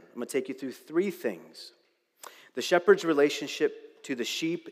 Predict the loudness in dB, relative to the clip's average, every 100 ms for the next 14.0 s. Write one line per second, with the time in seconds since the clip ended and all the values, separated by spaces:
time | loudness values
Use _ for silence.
0 | -8 -6 -4 0 0 0 -6 -8 -4 0
1 | 4 4 2 -4 -4 0 2 4 6 6
2 | 6 2 -2 -4 -4 -6 0 6 6 6
3 | -2 -16 -20 -10 -8 -4 -2 2 2 0
4 | -6 -12 -6 -2 -2 -2 -4 -4 -2 -2
5 | -6 -12 -20 _ _ -16 -12 -12 -12 -18
6 | -18 _ _ _ _ _ -18 -6 0 0
7 | 0 -2 0 2 6 8 10 8 6 2
8 | -2 -6 -6 -2 -2 0 -2 -4 -10 -10
9 | -8 -6 -6 -8 -10 -12 -6 0 2 2
10 | 0 -2 -6 -6 -6 -8 -8 -8 -8 -6
11 | -8 -12 -12 -12 -12 _ _ _ _ _
12 | _ -12 -12 -14 -14 -16 -8 -4 -2 -2
13 | -2 0 2 2 0 -2 -2 -4 -6 -6